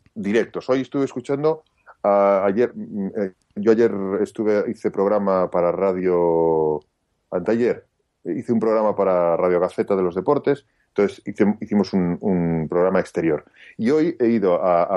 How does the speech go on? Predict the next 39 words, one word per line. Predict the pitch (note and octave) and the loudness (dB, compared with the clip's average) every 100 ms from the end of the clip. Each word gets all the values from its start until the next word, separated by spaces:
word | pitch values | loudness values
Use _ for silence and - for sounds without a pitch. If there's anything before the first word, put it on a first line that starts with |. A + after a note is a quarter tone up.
| F2 | -2
a | F#2 | 0
la | |
B | F#2+ | 0
B | C3+ | 0
C | C#3+ F3 | 0 0
y | C3 | 2
he | |
visto | A2+ - D3+ | 0 -2 -2
que | - | 0
tenían | G2 A#2+ C3 - | 0 0 -2 -2
<clears throat> | - - - - | -2 -2 -4 -6
eso, | B2 - G#2 - _ _ _ _ - | -4 -2 -4 -8 _ _ _ _ -6
en | A2+ | -2
este | C#3+ | 0
caso | C3 A#2 | 0 2
era | A2 | 0
un | G2+ | 0
video | G#2 G#2+ | -2 0
podcast | C#3 - D3+ - _ _ - _ | 0 0 -4 -4 _ _ -20 _
de | - G2 F#2+ | -2 0 2
un | G2 G#2+ G#2+ G#2+ | 0 0 -2 -4
tío | B2 D3+ | -2 -2
que | - | 0
hablaba | G2+ A#2+ C#3+ | 0 2 0
sobre, | - G#2+ F#2+ F#2 F2 | -2 -6 -4 -4 -4
sobre | - F2 E2+ | -8 -10 -8
cómo, | - A2+ A#2+ A#2+ A#2 G#2+ - _ _ - | -2 -2 0 0 0 -2 -8 _ _ -4
eh, | G2 F#2+ F#2 F2+ F2+ F2 E2+ | 0 2 2 2 2 0 -4
plantean | G#2+ F#2+ F#2 A2+ A#2+ B2+ | -4 -4 0 0 0 0
ellos, | B2+ C#3+ D#3 - - | 0 0 -2 -6 -6
eh, | F#2+ E2+ E2 | -2 -2 -4
sus, | - E2+ E2 D#2+ D#2+ - | -4 0 0 0 -2 -6
sus | - F2+ | -10 -6
programas | F2 F2 G#2+ - | 0 2 0 -2
en | F#2 | -4
exteriores | - D#2 D2+ C#2+ - | -4 -4 -4 -4 -8
y | - | -14
tal, | - | -10
¿no? | - | -10